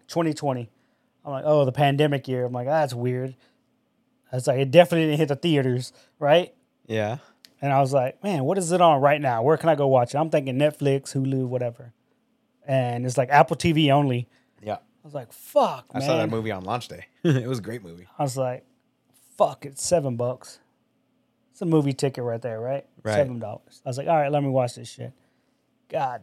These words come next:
Speaker 1: damn, that was a g-, stupid good
Speaker 2: A
Speaker 1: movie,
Speaker 2: really good
Speaker 1: bro.
Speaker 2: movie, wasn't it? <laughs>
Speaker 1: Stupid good. I was like, the trailer did it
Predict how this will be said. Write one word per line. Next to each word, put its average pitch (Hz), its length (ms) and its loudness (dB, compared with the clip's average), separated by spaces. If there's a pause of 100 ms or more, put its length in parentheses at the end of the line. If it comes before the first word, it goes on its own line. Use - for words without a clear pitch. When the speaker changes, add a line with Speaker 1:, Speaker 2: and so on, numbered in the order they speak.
(120)
Speaker 1:
damn, 143 400 0
that 139 120 4
was 135 120 0
a 127 40 -6
g-, 127 140 -12
stupid 208 760 2
good 143 140 2
Speaker 2:
A - 80 2
Speaker 1:
movie, 123 160 -2
Speaker 2:
really 165 260 6
good - 140 4
Speaker 1:
bro. 160 80 2
Speaker 2:
movie, 165 180 4
wasn't 190 340 4
it? - 120 -6
<laughs> - 40 -20
Speaker 1:
Stupid 262 880 0
good. 143 280 2
I 127 80 -2
was 165 120 -2
like, 165 160 4
the 139 100 -4
trailer 226 460 4
did 151 240 0
it 127 120 -8